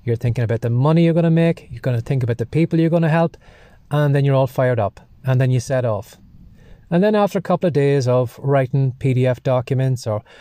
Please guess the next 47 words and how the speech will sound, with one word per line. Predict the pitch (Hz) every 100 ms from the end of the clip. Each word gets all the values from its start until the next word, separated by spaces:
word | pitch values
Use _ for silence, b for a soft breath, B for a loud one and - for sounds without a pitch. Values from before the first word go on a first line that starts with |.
| B
recording | 127 123 143 143 139
some | 160 147
videos | 139 135 139 135 135 113
or | 107
doing | 127 127
some | - 131 131
audio | 131 131 135
tracks, | 131 143 135 - - b b b b
suddenly | - - 135 135 131 120 - -
everything | - 131 117 123 117
starts | - 117 113
to | 123
build | 117 117
up | 113 -
in |
you. | 101 101 - b b b
You're | 143
kinda | 160 165
at | 160 -
the |
midway | 139 143 143 123 117
point, | - 107 104 - B B B B -
and | 160 165 156
you're | 165
looking | 185 185
ahead | 151 156 156 147
and | 143
you're | 135
thinking | 143 131
to | 135
yourself, | 127 131 127 - _ -
"God, | 131 113 113 - - _
I | 135
have | 131 127
another | 135 131
ten | 120 127 123
videos | 117 110 107 -
to | 117
do, | 104 98 -
or | 123
I've | 123
got | 139
another | 131 147
five | 143 - 147 143
videos | 120 104 104 95
to | 110
do, | 104